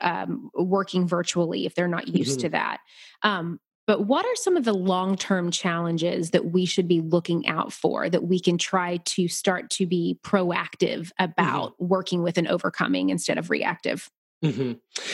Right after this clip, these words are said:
Speaker 2: Um, y-, yeah, and I think you're right. We've kind of gone through that initial triage phase of just trying to steady the, the, the ship, at least for now. And, and so the, the challenges that we're gonna face is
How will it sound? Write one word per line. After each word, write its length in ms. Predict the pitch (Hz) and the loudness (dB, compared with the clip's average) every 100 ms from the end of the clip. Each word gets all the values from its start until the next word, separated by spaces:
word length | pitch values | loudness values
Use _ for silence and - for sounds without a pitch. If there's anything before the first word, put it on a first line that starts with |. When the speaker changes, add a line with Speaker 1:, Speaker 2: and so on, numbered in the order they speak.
| - - 160 | -8 0 0
Speaker 2:
Um, 420 | 156 147 143 139 - | 2 -2 -6 -8 -12
y-, 80 | 175 | -4
yeah, 240 | 220 185 180 | 0 2 0
and 80 | |
I 40 | 175 | 0
think 160 | 247 | 2
you're 100 | 196 | 2
right. 300 | 165 156 175 | 2 2 0
We've 140 | 165 156 | 0 2
kind 160 | 208 | 4
of 80 | 214 | 4
gone 220 | 196 180 | 4 2
through 140 | 170 156 | 0 0
that 120 | 147 | 0
initial 420 | 139 147 - 143 | 0 0 2 0
triage 460 | - 151 139 151 139 | 0 0 0 0 0
phase 320 | - 143 131 | 0 2 0
of 100 | 123 | -2
just 140 | 151 | -2
trying 140 | - 143 | -2 -2
to 40 | |
steady 480 | - - 139 123 127 | -4 -4 -2 0 0
the, 400 | 120 113 120 123 | 0 0 -2 -2
the, 320 | 131 117 113 | -2 0 0
the 120 | 117 110 | 0 -2
ship, 400 | - - 139 - | -2 -2 -2 -2
at 120 | 127 | -2
least 280 | 123 120 - | -2 -4 -4
for 140 | - | -6
now. 480 | 107 110 117 143 135 - - - - | -4 -2 0 0 -2 -6 -12 -12 -2
And, 320 | 156 143 131 135 | 0 0 -4 -2
and 180 | 156 151 | -2 0
so 220 | - 151 | 2 2
the, 200 | 139 123 - | 2 -2 0
the 200 | 151 127 - - | 0 0 -6 -6
challenges 640 | - 156 156 170 156 143 | -2 0 0 -2 0 0
that 120 | 131 | 0
we're 120 | 127 | 0
gonna 180 | 135 120 | -2 -4
face 460 | - - 143 156 - | -2 2 4 2 2
is 240 | 135 127 | 0 0